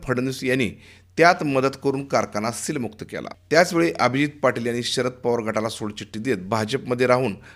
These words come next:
काम करू लागले. याचा राजकीय फायदा होणार हे डोळ्यासमोर ठेवून त्यांना उपमुख्यमंत्री देवेंद्र फडणवीस यांनी कारखान्याला ऊर्जित अवस्था प्राप्त होण्यासाठी सुमारे दोनशे सदुसष्ट कोटीचे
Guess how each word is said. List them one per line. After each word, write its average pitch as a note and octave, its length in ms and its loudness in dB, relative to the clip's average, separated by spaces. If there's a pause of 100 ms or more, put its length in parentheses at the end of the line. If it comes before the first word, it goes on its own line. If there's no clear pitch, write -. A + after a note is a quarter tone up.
(160)
काम B2+ 200 4
करू A#2 240 -2
लागले. F2 320 -4 (380)
याचा G#2+ 340 0
राजकीय G2+ 440 -4
फायदा G#2 240 -2 (140)
होणार G#2+ 260 0
हे A2 100 -2
डोळ्यासमोर G#2 520 -4
ठेवून A#2+ 300 -6 (440)
त्यांना D3 240 2
उपमुख्यमंत्री D3 760 -4
देवेंद्र A#2 340 0 (100)
फडणवीस A2+ 280 -6
यांनी A#2 240 -2 (420)
कारखान्याला A#2 580 0
ऊर्जित G#2+ 440 -2
अवस्था G2+ 300 -4
प्राप्त G2+ 420 -8
होण्यासाठी G2+ 540 -6 (380)
सुमारे C#3+ 380 0
दोनशे C3+ 440 -2
सदुसष्ट A2+ 580 -6
कोटीचे G2+ 440 -8